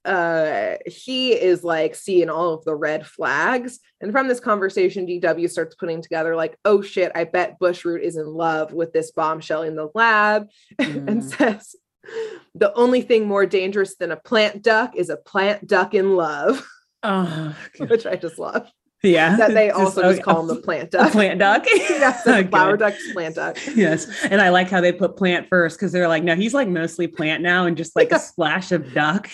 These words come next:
Speaker 1: Yeah, like
Speaker 2: <laughs>
Speaker 1: a, a
Speaker 2: Not a duck
Speaker 1: eighty twenty.
Speaker 2: plant,
Speaker 1: Yeah.
Speaker 2: but exactly.
Speaker 1: Yep.
Speaker 2: So you were spot on with that breakdown that you gave.
Speaker 1: Yeah.
Speaker 2: Mm-hmm.
Speaker 1: And again, D W is completely correct in the psychological profile of this criminal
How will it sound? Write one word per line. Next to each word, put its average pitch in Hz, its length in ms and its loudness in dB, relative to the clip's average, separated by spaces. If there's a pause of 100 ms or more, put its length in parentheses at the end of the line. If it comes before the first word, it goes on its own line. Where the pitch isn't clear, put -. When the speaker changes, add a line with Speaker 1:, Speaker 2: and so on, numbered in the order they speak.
(120)
Speaker 1:
Yeah, 233 220 6
like 214 160 2
Speaker 2:
<laughs> - 20 0
Speaker 1:
a, 226 160 2 (400)
a 262 80 6
Speaker 2:
Not 339 140 6
a - 20 6
duck 233 240 4
Speaker 1:
eighty - 80 -10
twenty. - 20 -6
Speaker 2:
plant, 202 240 0
Speaker 1:
Yeah. 175 80 -2
Speaker 2:
but 180 140 -2
exactly. 156 640 -2
Speaker 1:
Yep. 190 160 2
Speaker 2:
So - 100 -2
you 170 220 0
were 156 160 0
spot 175 360 0
on 139 240 -4
with 147 140 -2
that 143 260 -4
breakdown 139 520 -2
that - 80 -4
you 147 120 -4
gave. 143 400 0 (220)
Speaker 1:
Yeah. 254 220 4
Speaker 2:
Mm-hmm. 196 180 4
Speaker 1:
And 240 160 2
again, 302 480 2
D 254 160 -6
W 240 540 4
is 185 160 2
completely 220 420 -2
correct 214 400 -2
in 196 140 -4
the 190 80 -4
psychological 175 640 -4
profile 180 560 2
of 156 160 -6
this 151 140 -10
criminal 202 680 -2